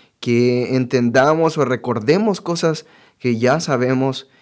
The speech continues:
y, y pues veamos al Señor Jesús más de cerca a través de este pasaje el día de hoy. Oremos.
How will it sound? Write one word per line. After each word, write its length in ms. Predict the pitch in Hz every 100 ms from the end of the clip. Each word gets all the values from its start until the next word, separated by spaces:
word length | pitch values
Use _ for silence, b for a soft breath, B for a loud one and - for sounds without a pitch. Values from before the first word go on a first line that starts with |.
| b b
y, 540 | 107 107 107 104 98 -
y 140 | 113
pues 320 | 107 113 107 -
veamos 400 | 107 113 120 127
al 100 | 113
Señor 260 | 110 107
Jesús 600 | 113 110 - 120 117 - b b b
más 380 | 104 101 107 107
de 100 | 104
cerca 300 | 113 104 110
a 60 | -
través 240 | 92 95
de 80 | 104
este 160 | -
pasaje 440 | 101 98 - - -
el 60 | 95
día 180 | 87
de 80 | 65
hoy. 180 | - -
Oremos. 520 | - 101 92 85 -